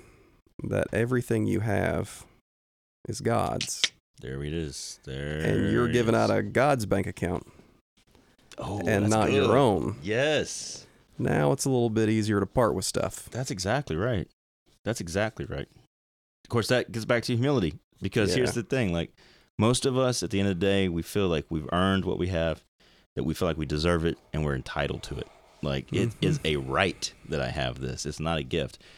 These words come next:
Speaker 2: But if we, and so we wanna hold on to it. That comes, again, that comes from the scarcity thing. But if we think about it in terms, like, like you just said, if we don't, if we think about it in terms of this,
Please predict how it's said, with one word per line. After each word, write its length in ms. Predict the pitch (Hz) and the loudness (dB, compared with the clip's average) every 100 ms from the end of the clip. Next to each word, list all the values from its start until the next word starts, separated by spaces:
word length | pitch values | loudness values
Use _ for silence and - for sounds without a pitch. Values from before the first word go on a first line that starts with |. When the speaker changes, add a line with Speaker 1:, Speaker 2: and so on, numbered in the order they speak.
| - - - | -20 -12 0
Speaker 2:
But 80 | |
if 80 | 92 | 0
we, 240 | 95 117 - | 2 0 2
and 160 | 90 | 0
so 140 | - 104 | 2 2
we 120 | 95 | 4
wanna 200 | 95 80 | 2 2
hold 180 | 80 69 | 0 -2
on 140 | 69 | -2
to 80 | 60 | -4
it. 120 | 58 - | -8 -6
That 140 | 87 | -2
comes, 200 | 98 104 | -2 -2
again, 260 | 82 92 67 | 0 0 -2
that 100 | 76 | -4
comes 180 | 85 78 | -4 -4
from 120 | - | -4
the 40 | 76 | -4
scarcity 420 | - 78 - - | -2 -4 -4 -10
thing. 180 | - 67 | -8 -4
But 140 | 87 | -2
if 100 | 92 | 0
we 80 | 107 | 0
think 200 | 120 117 | -2 -2
about 260 | 113 98 95 | 0 2 2
it 140 | - _ _ _ _ _ - | -2 _ _ _ _ _ -2
in 140 | 90 | -2
terms, 280 | 85 98 98 | 2 0 0
like, 160 | - - | -4 -6
like 260 | 85 80 | -6 -6
you 60 | 95 | -4
just 120 | 95 | -4
said, 140 | - 98 | -2 -2
if 60 | |
we 80 | 87 | 0
don't, 160 | - - | -2 -2
if 140 | - 113 | -4 -4
we 80 | |
think 120 | 117 131 | -2 0
about 100 | 123 | 0
it 40 | |
in 40 | |
terms 180 | 101 107 | 0 -2
of 100 | 92 | -2
this, 360 | 80 120 - - | -2 -2 -2 -4